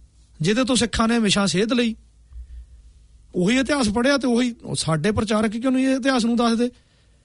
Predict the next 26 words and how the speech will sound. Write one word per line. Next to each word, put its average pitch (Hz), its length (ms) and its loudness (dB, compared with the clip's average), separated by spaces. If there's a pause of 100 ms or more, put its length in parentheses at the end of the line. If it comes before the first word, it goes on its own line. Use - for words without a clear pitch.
(220)
ਭਾਈ 208 200 0 (300)
ਮੋਹਰੇ 165 320 2
ਬਹਿ 180 200 0
ਕੇ 208 80 -2
ਉਦੋਂ 202 200 2
ਤਾਂ 226 100 0
ਅਸੀਂ 226 160 0
ਵਿਚਕਾਰੇ 226 420 0
ਛੱਡੀ 220 240 0
ਜਾਣੇ 240 280 2
ਆ, 254 60 0 (560)
ਤੇ 190 80 -2
ਨੋਟ 175 280 0
ਦੇਈ 214 180 0
ਜਾਣੇ 226 220 2
ਉਹਨਾਂ 240 140 2
ਨੂੰ 254 160 2
ਆਇਆਂ 226 180 2
ਨੂੰ। 226 120 -2 (680)
ਕਥੇ-, 220 460 -2
ਕਥਾਵਾਚਕ 220 480 0
ਵੱਡੇ 196 220 0
ਵੱਡੇ 196 240 0
ਜਿਹੜੇ 190 200 2
ਆਉਂਦੇ 175 300 0
ਆ, 175 320 0